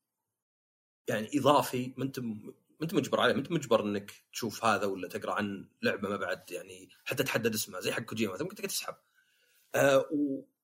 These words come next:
ما أدري، يعني، يعني أشبهه بزي ذاك اليوم قلت إن ريميك Resident Evil one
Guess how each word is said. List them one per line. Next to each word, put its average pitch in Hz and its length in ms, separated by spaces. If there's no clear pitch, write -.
ما 208 140
أدري، 123 160
يعني، 139 220
يعني 135 400
أشبهه 180 440
بزي 175 360
ذاك 151 200
اليوم 156 220
قلت 135 200
إن 113 380
ريميك 127 320
Resident 110 200
Evil 113 300
one 127 300